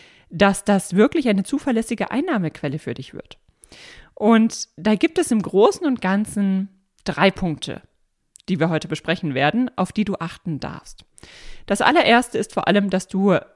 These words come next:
weißt und verstehst und, ähm, ja, erkennen kannst, dass sich ein Kurs nicht von alleine verkauft, egal wie großartig dieser Online-Kurs ist.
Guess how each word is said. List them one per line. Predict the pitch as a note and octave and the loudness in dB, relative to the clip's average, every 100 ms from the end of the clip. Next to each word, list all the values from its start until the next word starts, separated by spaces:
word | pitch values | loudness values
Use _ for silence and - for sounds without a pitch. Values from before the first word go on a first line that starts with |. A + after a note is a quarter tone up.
| - D3+ E3+ - | -14 -14 -10 2
weißt | E3 F#3+ E4+ - | 4 4 2 0
und | A3 G3 | -4 -4
verstehst | E3+ - G3 D4+ - | -6 -2 -2 -2 -4
und, | - F3+ E3+ - | -4 -4 -4 -4
ähm, | E3 E3 D#3+ _ _ _ | -6 -4 -8 _ _ _
ja, | G#3+ G3 | 0 2
erkennen | F3 - A#3+ C#4+ | 0 0 4 4
kannst, | - F3 A3+ - - _ _ _ _ - | 2 0 0 -2 -10 _ _ _ _ -2
dass | G3 A3+ | -2 0
sich | - - | -4 0
ein | F#3 | -2
Kurs | F3 - C4+ F4+ - | 0 2 4 4 2
nicht | A#3 B3+ | 0 0
von | - A#3+ | 0 2
alleine | G3+ F#3 G#3 G#3+ | 6 6 6 4
verkauft, | D#3 - C#3+ F3+ - - _ | 0 -2 2 2 0 -10 _
egal | - A3+ E3+ A3 B3 C#4 | 0 2 4 4 6 6
wie | B3 A#3+ | 2 0
großartig | - G3 D4 - F3+ G#3+ A3 - | 4 6 6 2 0 0 -4 -2
dieser | G3+ G3 F3+ | 2 4 4
Online-Kurs | G3 F#3 E3 - B2 | 2 0 -2 -6 -12
ist. | - - | -14 -18